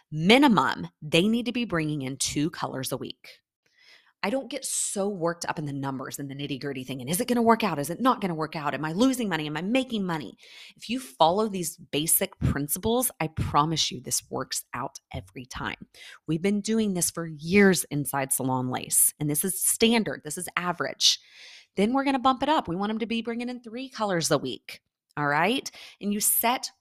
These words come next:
goals. You need to have clear benchmarks and goals for your assistant. If you're saying, "Lacey, she's just not bringing people in.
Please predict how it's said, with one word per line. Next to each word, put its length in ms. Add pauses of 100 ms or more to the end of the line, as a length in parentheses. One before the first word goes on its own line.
goals. 520
You 120
need 260
to 60
have 380
clear 680 (180)
benchmarks 540
and 120
goals 300
for 240
your 240
assistant. 680 (1200)
If 120
you're 80
saying, 260
"Lacey, 360
she's 220
just 140
not 160
bringing 200
people 260
in. 180